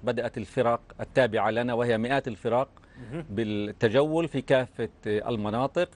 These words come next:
Speaker 1: للحصول على تقديرات حقيقية، ولكن هذه المرة يختلف عن المرات السابقة في شيء مهم جدًا، أن
Speaker 2: مهم.
Speaker 1: التدمير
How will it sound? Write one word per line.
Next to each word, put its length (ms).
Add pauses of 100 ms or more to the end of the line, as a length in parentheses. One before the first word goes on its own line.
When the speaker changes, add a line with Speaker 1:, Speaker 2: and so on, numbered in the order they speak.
(540)
Speaker 1:
للحصول 1300
على 140
تقديرات 420
حقيقية، 460
ولكن 560 (420)
هذه 240
المرة 560 (160)
يختلف 420
عن 100
المرات 400
السابقة 440
في 160
شيء 280
مهم 260
جدًا، 480
أن 100
Speaker 2:
مهم. 40
Speaker 1:
التدمير 800